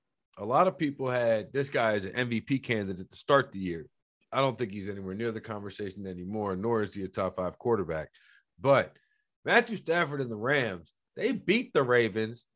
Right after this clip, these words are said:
twenty to nineteen. Me and you both like the Ravens to, I mean, both like the Rams to get right. And, uh, I mean, it's, it was a tough one, right? Because you had, you had O B J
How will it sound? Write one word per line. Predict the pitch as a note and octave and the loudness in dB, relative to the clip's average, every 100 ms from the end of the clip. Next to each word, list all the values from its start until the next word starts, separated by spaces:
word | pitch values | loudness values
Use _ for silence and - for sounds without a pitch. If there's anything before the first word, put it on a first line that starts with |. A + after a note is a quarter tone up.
| _ _ | _ _
twenty | - D#3+ D#3 | 2 4 4
to | B2+ | 2
nineteen. | A#2+ B2 A#2 - B2 B2+ C#3 - | 2 0 0 0 0 0 -4 -8
Me | A#2+ G3+ | 0 2
and | F#3 | 4
you | G3+ | 2
both | F3 D#3 F#3 F#3 | 0 4 4 4
like | D#3+ | -2
the | C#3+ | -2
Ravens | C#3 D3 C#3 | -2 -2 -2
to, | C#3 G#2+ | -8 -8
I | |
mean, | C#3+ D3+ | -6 -4
both | E3+ | 0
like | D#3 - | 0 -2
the | |
Rams | A#2 D3+ D3 | -2 0 0
to | - | -2
get | F#2 D3+ | 0 2
right. | A2+ D3 A2 F#2+ - _ _ _ | 6 8 6 4 -8 _ _ _
And, | A2+ A#2 A2+ | -4 -2 2
uh, | A2+ G#2+ G2+ F2+ - _ _ _ _ _ _ _ _ _ _ _ _ | 2 2 0 -2 -10 _ _ _ _ _ _ _ _ _ _ _ _
I | B2+ F#3+ | 2 4
mean, | B3+ B3+ A#3 - _ _ _ _ _ _ _ _ _ _ _ | 2 0 0 -2 _ _ _ _ _ _ _ _ _ _ _
it's, | - F#4+ - | 0 0 0
it | B3 C#4 | 2 4
was | C#4 | 4
a | A#3+ | 2
tough | - G3+ B2 | 8 8 8
one, | A#2 | 4
right? | C3 D#3+ | 6 6
Because | E3 F#3 D#3 | 4 0 2
you | F3+ | 4
had, | F3+ D#3+ C#3+ C3 | 8 8 8 4
you | C#3+ | 4
had | D#3+ C#3 | 4 6
O | F3 | 6
B | A3 A#3 | 6 4
J | F#3+ F3+ E3 | 6 6 6